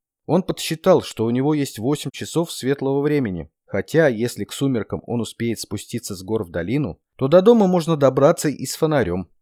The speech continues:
Чтобы взойти на Скайфилл Пайк, времени достаточно, но решение об этом он отложит до тех пор, пока не окажется на Эскхаусе. В первый час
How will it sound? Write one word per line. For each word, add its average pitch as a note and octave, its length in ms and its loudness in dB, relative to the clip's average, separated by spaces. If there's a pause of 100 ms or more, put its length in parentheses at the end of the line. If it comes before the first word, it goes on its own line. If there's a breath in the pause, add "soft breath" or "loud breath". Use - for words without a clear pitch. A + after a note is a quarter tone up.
(520)
Чтобы F3+ 400 2
взойти D3 420 2
на D3 140 2
Скайфилл D3+ 560 2
Пайк, - 560 -2 (100)
времени E3+ 400 4
достаточно, C#3 800 -2 (320)
но A2 140 -2
решение F#3 480 4
об D3 140 2
этом F3 320 -2
он D3 200 2
отложит C#3 520 0
до A2+ 120 0
тех - 280 -6
пор, F#3 220 0 (180)
пока F3+ 260 2
не E3+ 120 4
окажется C#3+ 680 0
на B2 300 -2
Эскхаусе. A2+ 1000 -2 (580)
В - 100 -20
первый E3+ 320 4
час - 480 0